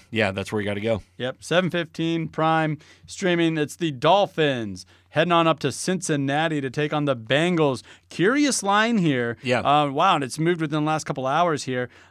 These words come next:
Speaker 2: Uh, Bengals, I got them at a minus four. They are the four-point favorite.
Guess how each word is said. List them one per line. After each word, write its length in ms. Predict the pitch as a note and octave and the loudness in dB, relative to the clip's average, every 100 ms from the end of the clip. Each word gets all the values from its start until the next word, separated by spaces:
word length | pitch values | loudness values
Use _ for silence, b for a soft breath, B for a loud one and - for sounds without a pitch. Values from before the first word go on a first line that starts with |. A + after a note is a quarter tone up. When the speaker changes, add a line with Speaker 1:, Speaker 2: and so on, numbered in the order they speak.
| - | -4
Speaker 2:
Uh, 240 | C3+ C3+ | 0 2
Bengals, 760 | B2+ A#2 C#3+ G3 G#3 D3+ A#2 G#2 - | 0 0 0 2 2 2 0 -6 -6
I 80 | D#3 | 0
got 220 | E3+ D#3 | 0 2
them 180 | D#3+ F3+ | 2 2
at 100 | D#3 | 2
a 80 | B2+ | 2
minus 500 | A#2+ C3 F#3 F#3 - | 0 0 0 -2 -4
four. 280 | F#3 E3+ | -2 -2
They 160 | A#2 C#3 | -2 -2
are 100 | F3+ | -2
the 140 | C3 | -4
four-point 760 | A2+ - D#3 F#3 F#3 F3 F3+ D3+ | -8 -4 -2 -2 -2 -4 -4 -4
favorite. 360 | E3 E3+ F#3+ | -4 -2 -4